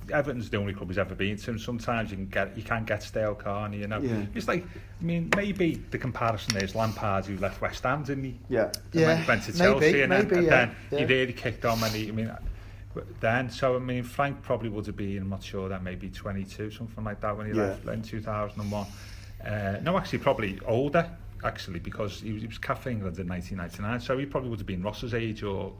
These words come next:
Speaker 1: there or thereabouts when he went to Chelsea. So maybe there's a comparison there, but i-, if Ross goes to another team, is he guaranteed the shirt anyway?
Speaker 2: No, he basically, if he went to Tottenham, he'd be a squad player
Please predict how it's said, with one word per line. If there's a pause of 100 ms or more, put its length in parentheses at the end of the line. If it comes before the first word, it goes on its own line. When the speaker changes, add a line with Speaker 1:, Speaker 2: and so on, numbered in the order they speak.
(120)
Speaker 1:
there
or
thereabouts
when
he
went
to
Chelsea. (560)
So (380)
maybe
there's
a
comparison
there,
but (600)
i-, (760)
if
Ross
goes
to
another
team,
is
he
guaranteed
the
shirt
anyway? (520)
Speaker 2:
No,
he
basically,
if
he
went
to
Tottenham,
he'd
be
a
squad
player